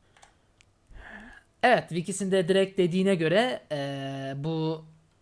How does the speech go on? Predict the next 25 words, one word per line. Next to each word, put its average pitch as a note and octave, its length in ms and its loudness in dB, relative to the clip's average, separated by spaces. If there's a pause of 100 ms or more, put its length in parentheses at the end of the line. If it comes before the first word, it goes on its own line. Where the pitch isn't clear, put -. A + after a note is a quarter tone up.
(120)
keşke B3 560 0
bunları G#3 320 0
kullanmadan G3+ 440 0
önce F#3+ 160 -2
wikisinden F3+ 500 -6
bir F3 60 -2
ekstra E3+ 340 -2
bilgileri D#3 320 -6
okusam. C#3+ 460 -10
Diyor G3 200 2
ki, D#3+ 220 -6 (540)
Dragonic F#3 360 6
Evolution F#3 380 2
spawnerları D#3 880 2
kırıldığı D#3 520 2
zaman D3+ 460 0
bilgilerini C#3+ 520 -4
kaybeder F#3+ 680 -2 (320)
ve F#3+ 340 2 (180)
Mob F3 340 0
Soul E3+ 340 -4
kullanarak D#3+ 560 -2
yeniden E3 340 -4
programlanmaları B2 840 -10
gerekir. A#2 560 -12